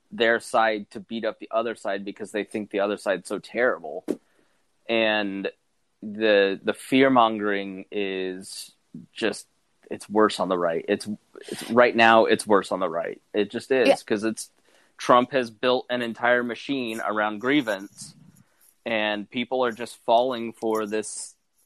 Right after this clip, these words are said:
Speaker 1: fear of the other side that they're willing to abandon their principles to allow,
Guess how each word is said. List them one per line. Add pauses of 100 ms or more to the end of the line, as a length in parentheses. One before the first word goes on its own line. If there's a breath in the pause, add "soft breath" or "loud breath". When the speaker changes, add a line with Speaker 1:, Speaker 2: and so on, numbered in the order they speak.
(720)
Speaker 1:
fear
of
the
other
side
that
they're
willing
to
abandon
their
principles
to
allow,